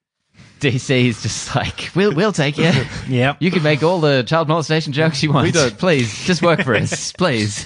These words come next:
Speaker 3: Get that tweet feed pumping, Gunn.
Speaker 1: Yeah, uh, so this is him moving from Guardians of the M C U to Guardians of the
Speaker 3: Suicides.
Speaker 1: D C E U, I guess.
Speaker 2: Maybe
Speaker 1: Yeah.
Speaker 2: we've talked about this, maybe we haven't. I didn't even know that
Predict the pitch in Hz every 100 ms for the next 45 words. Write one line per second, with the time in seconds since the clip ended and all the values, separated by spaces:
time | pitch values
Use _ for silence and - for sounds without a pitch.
0 | - 151 135 156 - - 131 127 120 _
1 | _ - 113 113 110 - - 127 117 127
2 | - 113 98 87 107 104 104 110 113 -
3 | - _ _ - 254 262 262 247 196 -
4 | 139 117 - 139 139 151 160 165 147 139
5 | 120 113 104 104 98 101 98 90 90 90
6 | 87 90 90 85 78 - 87 87 85 80
7 | 80 76 82 78 80 80 - _ - -
8 | 101 98 87 92 95 87 87 90 85 82
9 | 90 120 175 208 233 - 160 156 165 165
10 | 156 156 143 117 101 98 131 135 220 269
11 | 151 110 101 98 92 87